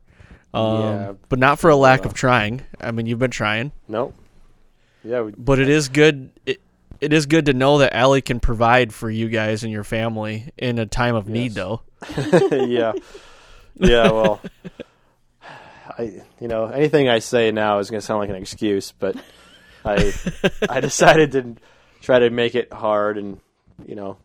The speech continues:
Speaker 2: with, with, with, uh, increased difficulty comes a little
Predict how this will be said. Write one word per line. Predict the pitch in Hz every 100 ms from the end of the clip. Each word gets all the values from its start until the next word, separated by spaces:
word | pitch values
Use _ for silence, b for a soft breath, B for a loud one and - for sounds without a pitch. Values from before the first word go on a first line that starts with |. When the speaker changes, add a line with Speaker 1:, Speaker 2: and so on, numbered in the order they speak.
| _
Speaker 2:
with, | 117 110
with, | 117 110 - -
with, | 113 - -
uh, | 107 104
increased | 117 123 131 120
difficulty | 120 - 113 113 107 113
comes | 107 110 104 104
a |
little | 104 104 101